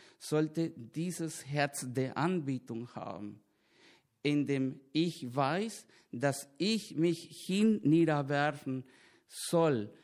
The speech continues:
gegenüber meinem König, gegenüber meinem Gott, gegenüber Jesus, der mir das, ein neues Leben gegeben hat, der, der mir,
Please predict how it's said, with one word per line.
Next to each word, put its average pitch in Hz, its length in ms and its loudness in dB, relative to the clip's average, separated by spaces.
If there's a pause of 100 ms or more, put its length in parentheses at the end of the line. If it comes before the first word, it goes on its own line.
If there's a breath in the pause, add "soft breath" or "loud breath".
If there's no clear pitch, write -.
gegenüber 123 720 -2
meinem 127 580 -2
König, 127 640 -6 (1080)
gegenüber 127 580 -4
meinem 135 640 2
Gott, 123 460 -6 (320)
gegenüber 120 540 -4
Jesus, 120 640 -2 (240 soft breath)
der 131 360 -2
mir 131 300 0
das, 117 260 -6 (220 soft breath)
ein 120 340 0
neues 147 380 2
Leben 120 340 -6
gegeben 117 440 -10
hat, - 340 -18 (360 soft breath)
der, 143 480 2
der 135 260 -2
mir, 135 460 -2